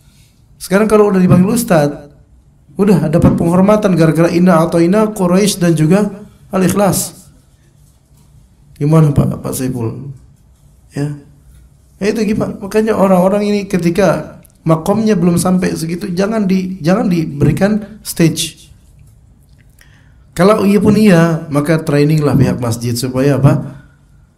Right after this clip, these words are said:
Supaya imam ini betul-betul benar, terlatih untuk baca dengan benar. Udah Quraisy, eh, ya Alam Taro juga.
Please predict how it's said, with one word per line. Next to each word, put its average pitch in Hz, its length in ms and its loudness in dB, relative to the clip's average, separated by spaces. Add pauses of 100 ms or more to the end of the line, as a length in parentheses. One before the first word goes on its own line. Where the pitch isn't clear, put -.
(240)
Supaya 143 320 0
imam 147 320 2
ini 190 320 2
betul-betul 180 960 0 (320)
benar, 123 720 -2
terlatih 139 720 -4
untuk 110 320 -8
baca 135 480 -2
dengan 123 240 -6
benar. 117 340 0 (1160)
Udah 120 240 -4
Quraisy, 143 400 0 (1300)
eh, - 320 -6
ya 123 160 -2
Alam 131 160 -4
Taro 135 240 0
juga. 139 560 -2